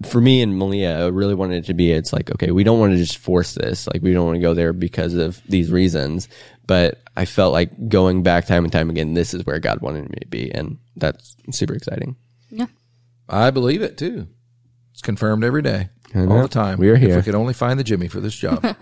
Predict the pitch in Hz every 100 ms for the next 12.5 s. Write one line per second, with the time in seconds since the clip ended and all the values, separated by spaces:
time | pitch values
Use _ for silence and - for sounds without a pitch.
0 | 208 - 85 87 90 98 123 98 87 120
1 | 151 208 - - - - 170 208 151 90
2 | - - 143 151 143 101 90 - 120 110
3 | - 262 277 214 214 226 208 - 208 196
4 | 196 185 202 233 185 170 170 165 - _
5 | - 170 170 170 170 170 175 - - 175
6 | 175 165 - 170 156 165 180 202 214 220
7 | 269 285 151 135 139 185 - - - -
8 | - 104 98 - - - 110 - - -
9 | 110 110 104 110 110 101 101 104 107 113
10 | 104 - 127 143 156 131 95 110 113 -
11 | 117 113 113 - 90 76 - - 98 87
12 | 87 156 92 67